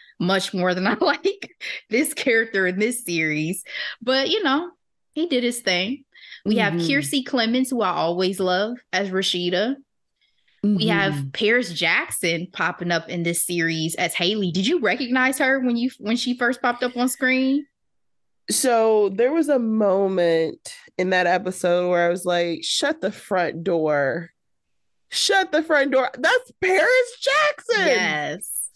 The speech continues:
Speaker 2: And the more we got into the episode, the more it became hilarious, and I loved it.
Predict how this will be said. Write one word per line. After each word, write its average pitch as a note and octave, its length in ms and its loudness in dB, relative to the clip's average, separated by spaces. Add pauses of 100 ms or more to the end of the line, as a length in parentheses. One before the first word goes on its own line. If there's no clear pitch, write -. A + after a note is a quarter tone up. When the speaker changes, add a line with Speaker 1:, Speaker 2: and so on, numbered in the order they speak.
(560)
Speaker 2:
And A3+ 760 0 (1080)
the G#3+ 220 0
more A3+ 420 2
we G#3+ 80 -4
got G3 220 2
into G3 200 -4
the G3 120 -2
episode, F3 800 -2 (800)
the F#3 180 0
more F3 300 2
it E3+ 80 -2
became - 300 -6
hilarious, - 720 -4
and - 140 -2
I - 80 0
loved - 300 -4
it. A2 260 -2